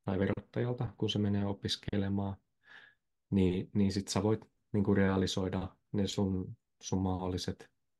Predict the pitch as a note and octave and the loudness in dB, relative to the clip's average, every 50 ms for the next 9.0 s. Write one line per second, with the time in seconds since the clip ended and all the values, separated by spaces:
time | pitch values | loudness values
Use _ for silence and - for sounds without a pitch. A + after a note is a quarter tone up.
0 | _ _ - G2 F#2+ F#2 G2 G2+ - - A2+ G#2+ G#2+ G2+ G2 G2+ G2 F#2+ F#2+ G2 | _ _ -2 2 2 4 4 2 2 2 2 2 2 2 2 2 2 2 0 0
1 | - G2 F#2+ F#2+ F#2+ F2+ F#2 F#2+ F#2 F#2 G2 G2 G2+ - _ - - G2 - - | 0 -2 -2 -2 -2 -2 -2 -2 -2 -2 -2 -2 -4 -6 _ -4 -4 -2 -2 -2
2 | G2 G2 G2 G2 F#2+ - - - F#2+ - _ - - - - G2 - _ _ - | -2 -2 -2 -4 -4 -6 -6 -8 -8 -8 _ -8 -6 -6 -6 -8 -10 _ _ -4
3 | F2+ F2+ E2+ E2 F#2 F#2 F#2+ - - G#2 G2+ G#2 G2+ G2+ F#2+ F#2 F2+ F#2 F#2+ - | -2 -2 -2 0 -2 -2 -2 -4 -4 -4 -2 0 2 2 2 0 -2 -4 -4 -6
4 | - F2 - G#2+ - _ - - - G#2+ G#2+ - _ _ - - - - - - | -6 -6 -6 -6 -10 _ -12 -8 -8 -8 -8 -10 _ _ -20 -20 -20 -20 -20 -20
5 | _ _ _ _ _ _ _ _ - G2 - G2 F#2+ - F#2 - F#2+ F#2 - - | _ _ _ _ _ _ _ _ -6 -2 0 0 0 0 0 -2 -2 -2 -2 -2
6 | - G2 F#2+ F#2+ F#2+ - - G2 G2 - - - G2+ - - - B2+ A#2+ B2 A#2+ | -2 -2 -2 -2 -2 -2 -2 -2 -4 -4 -6 -10 -10 -8 -6 -6 -4 -4 -4 -4
7 | A#2 A#2 - - A2+ - - A2+ G#2+ - _ - - - - - - - - _ | -4 -4 -4 -4 -4 -4 -4 -4 -6 -8 _ -6 -6 -6 -6 -8 -10 -14 -18 _
8 | _ _ _ _ _ - - - - - _ - - G2 G2+ - - - - | _ _ _ _ _ -18 -18 -16 -18 -20 _ 2 2 2 4 2 -2 -6 -8